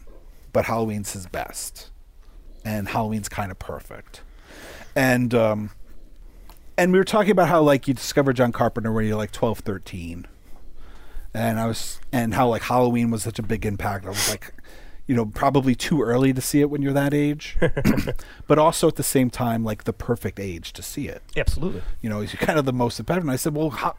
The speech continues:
Speaker 1: Carpenter's kind of, like, the best," at least for, I, I can only speak from a male point of view 'cause I'm a male.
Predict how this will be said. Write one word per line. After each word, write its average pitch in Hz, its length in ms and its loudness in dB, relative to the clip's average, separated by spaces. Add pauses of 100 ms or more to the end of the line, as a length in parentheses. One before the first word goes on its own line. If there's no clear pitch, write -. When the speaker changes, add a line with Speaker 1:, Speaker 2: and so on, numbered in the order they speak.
(120)
Speaker 1:
Carpenter's 233 440 2
kind 180 220 2
of, 160 60 4
like, 147 240 0
the 135 80 2
best," 123 600 0 (420)
at 160 100 2
least 285 220 6
for, 165 240 4
I, 143 240 2
I 175 80 4
can - 140 4
only 175 120 4
speak - 260 0
from 131 140 -2
a 113 60 0
male 107 260 0
point 101 240 -8
of 87 60 -12
view 85 320 -10 (480)
'cause - 240 -6 (420)
I'm 98 180 -6
a 90 60 -10
male. 92 320 -10